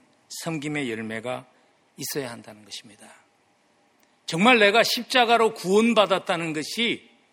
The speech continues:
그것이 내 가슴 속의 감격이라면, 이웃의 아픔을 보면서 나랑 아무런 상관없이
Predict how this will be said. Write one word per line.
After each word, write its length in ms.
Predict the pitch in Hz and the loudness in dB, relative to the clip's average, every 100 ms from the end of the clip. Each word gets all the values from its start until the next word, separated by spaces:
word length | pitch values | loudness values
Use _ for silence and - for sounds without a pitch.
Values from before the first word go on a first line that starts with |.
| _ _ _ _ _ | _ _ _ _ _
그것이 340 | - 220 - 240 | 0 2 6 6
내 220 | 180 240 | 6 4
가슴 360 | 190 208 247 | 4 2 2
속의 280 | 233 226 208 | 0 2 2
감격이라면, 960 | - 143 156 165 151 139 120 156 170 - _ _ _ _ _ _ _ _ _ | 0 -4 -2 -4 -2 -4 -4 -4 -6 -10 _ _ _ _ _ _ _ _ _
이웃의 360 | 226 277 254 247 | 4 4 6 6
아픔을 440 | 202 - 208 214 | 6 4 2 2
보면서 680 | 147 156 147 135 185 202 - _ _ _ _ _ _ - | 0 -2 -2 -4 -2 -4 -4 _ _ _ _ _ _ -4
나랑 420 | 131 196 220 220 | 4 6 6 2
아무런 480 | - - 240 254 240 | -2 2 6 6 4
상관없이 960 | - 226 220 196 151 127 - 170 185 | 0 -2 2 2 0 -8 -8 -6 -6